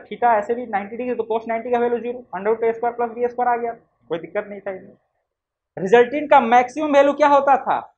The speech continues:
A plus B, theta जब zero degree होता था तब। और minimum value कब होता था?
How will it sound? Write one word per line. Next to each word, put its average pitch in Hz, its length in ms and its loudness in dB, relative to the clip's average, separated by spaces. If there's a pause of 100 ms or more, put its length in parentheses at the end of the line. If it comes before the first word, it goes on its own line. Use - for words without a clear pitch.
(920)
A 220 220 8
plus 247 220 8 (100)
B, 311 120 -8 (720)
theta 226 240 0
जब 311 280 2
zero 214 180 0
degree 233 260 -4
होता 240 240 -4
था 247 120 -2 (100)
तब। 269 280 -6 (360)
और 196 120 2
minimum 240 320 0
value 269 220 2
कब 277 180 2
होता 285 280 0
था? 233 180 -2